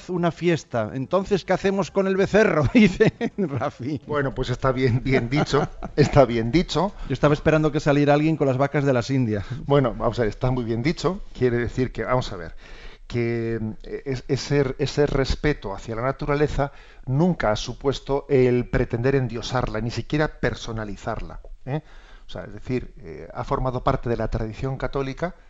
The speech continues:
Speaker 2: de la tradición cristiana, el te-, tener respeto a la naturaleza, pero al mismo tiempo tener el señorío sobre ella, ¿eh? Y ojo, que Dios mismo ha hecho unas leyes naturales en las que, oiga, el dinosaurio nunca fue herbívoro.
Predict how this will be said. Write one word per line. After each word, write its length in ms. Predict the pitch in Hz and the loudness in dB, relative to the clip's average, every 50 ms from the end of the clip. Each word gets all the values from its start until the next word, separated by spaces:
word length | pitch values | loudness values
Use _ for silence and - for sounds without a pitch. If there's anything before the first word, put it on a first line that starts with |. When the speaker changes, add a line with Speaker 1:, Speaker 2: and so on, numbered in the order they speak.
| - - - - - - - - - | -20 -20 -20 -20 -20 -20 -20 -14 -10
Speaker 2:
de 80 | - | -8
la 140 | 107 104 - | -8 -6 -6
tradición 380 | 113 101 101 107 - 135 131 127 | -6 -6 -6 -4 -4 -4 -4 -4
cristiana, 580 | - 123 120 - - 147 139 135 139 156 160 - - - - - - - - - | -4 -8 -8 -6 -2 0 2 2 2 0 -4 -6 -12 -20 -20 -20 -20 -20 -12 -8
el 380 | 123 113 107 107 107 104 98 | -8 -6 -6 -6 -8 -8 -10
te-, 220 | - - - 131 - | -12 -12 -12 -12 -10
tener 360 | - - 127 117 131 147 131 | -6 -4 -2 0 0 0 0
respeto 520 | - - 117 113 - - - 143 - - | 0 -2 -2 -4 -4 -2 -2 -2 0 -2
a 40 | 127 | -4
la 80 | 123 127 | -4 -4
naturaleza, 540 | 135 135 - 147 147 147 147 - 165 160 | -4 -4 -4 -2 -2 -2 -2 -2 -2 -2
pero 140 | - 143 123 | 0 0 0
al 60 | 120 | 2
mismo 220 | 139 175 180 185 175 | 2 2 0 0 0
tiempo 260 | 180 180 160 175 160 | 0 2 2 2 0
tener 440 | - 143 143 160 185 180 - - - - | 0 2 2 2 2 2 0 -4 -6 -2
el 120 | 139 127 | -2 -2
señorío 560 | - - 131 120 117 117 123 156 175 170 180 | 0 -2 -2 -2 -2 -2 -4 -2 -2 -2 -4
sobre 300 | 160 - 165 160 175 220 | -2 -2 -2 -2 0 0
ella, 300 | 247 220 151 - - - - - - - - - - | -2 -2 -4 -8 -12 -12 -14 -14 -14 -16 -18 -14 -6
¿eh? 160 | 131 143 190 - - - - - - - - - - - | -4 -4 -4 -4 -8 -14 -20 -20 -18 -20 -20 -18 -16 -8
Y 100 | - 131 | -2 0
ojo, 300 | 160 196 117 110 135 - | 0 0 0 -2 -6 -4
que 120 | - 127 120 | -4 -4 -2
Dios 240 | 127 143 180 - 156 | 0 0 0 2 2
mismo 280 | 170 185 185 156 151 | 2 0 2 4 4
ha 40 | 151 | 2
hecho 140 | 156 - 165 | 2 2 2
unas 200 | 165 170 151 131 | 2 4 4 6
leyes 320 | 151 165 170 170 160 143 | 4 4 6 6 4 4
naturales 640 | 156 170 160 - 180 175 175 175 170 190 202 - - - - - - - - - - - - - - | 4 2 0 0 0 0 0 2 2 2 0 -2 -6 -12 -14 -14 -14 -16 -18 -20 -20 -20 -20 -8 -2
en 320 | - 139 135 131 127 127 | 2 2 4 4 2 2
las 180 | 127 131 123 - | 2 0 0 -2
que, 480 | - - 135 131 131 127 123 117 120 - | -4 -2 0 2 2 2 2 0 -2 -4
oiga, 240 | 123 156 180 180 151 | -6 -4 -2 0 0
el 100 | 135 123 | 0 0
dinosaurio 680 | 127 135 120 123 117 - - 156 165 175 170 185 185 180 | 0 0 0 0 0 2 2 2 2 2 2 0 0 2
nunca 280 | 180 196 185 196 175 | 2 0 2 2 0
fue 200 | - - 143 143 | 0 2 2 2
herbívoro. 600 | 131 131 135 190 214 185 160 131 117 101 - - | 2 2 0 0 2 2 2 2 2 0 -4 -8